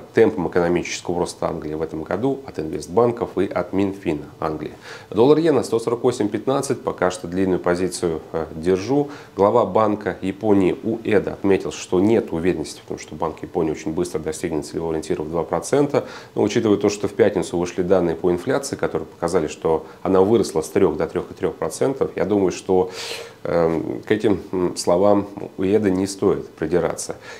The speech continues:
И если нет оснований для быстрого, э,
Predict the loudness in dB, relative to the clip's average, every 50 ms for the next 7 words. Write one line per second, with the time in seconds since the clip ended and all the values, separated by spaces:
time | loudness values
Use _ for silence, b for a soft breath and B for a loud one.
0 | B -4 -2 -2 -2 -2 0 4 4 4 4 4 2 2 4 4 4 4 4 4
1 | 4 4 2 2 -2 -4 0 2 4 4 4 4 4 2 0 0 0 0 2 0
2 | -2 -2 -2 0 0 2 2 2 0 -2 -4 -8 -8 -6 -6 -6 -6 -8 -10